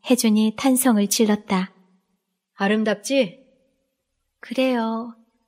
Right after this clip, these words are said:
Speaker 1: 아름답고 향기롭네요.
Speaker 2: 그래. 아름답고 향기롭지.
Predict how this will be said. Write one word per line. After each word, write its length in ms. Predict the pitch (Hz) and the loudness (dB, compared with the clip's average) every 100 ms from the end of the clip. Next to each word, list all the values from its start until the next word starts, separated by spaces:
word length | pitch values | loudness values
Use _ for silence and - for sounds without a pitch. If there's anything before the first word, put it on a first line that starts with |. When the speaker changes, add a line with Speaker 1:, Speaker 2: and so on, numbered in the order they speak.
| _ - | _ -4
Speaker 1:
아름답고 1040 | 208 262 285 285 277 - 240 226 214 - | -2 0 -2 -2 -6 -4 -4 -2 -6 -10
향기롭네요. 1000 | - 320 311 311 294 262 233 208 220 214 233 _ _ _ _ _ _ _ _ - | -8 -4 -2 -2 0 0 0 -2 -4 -6 -10 _ _ _ _ _ _ _ _ -4
Speaker 2:
그래. 600 | 214 220 208 196 202 - _ _ _ _ _ _ _ | 0 2 2 0 -4 -10 _ _ _ _ _ _ _
아름답고 600 | 196 202 220 220 202 214 | -4 0 0 0 0 -2
향기롭지. 880 | 226 240 233 226 233 - 185 196 | -2 -2 0 -2 -4 -6 -4 -4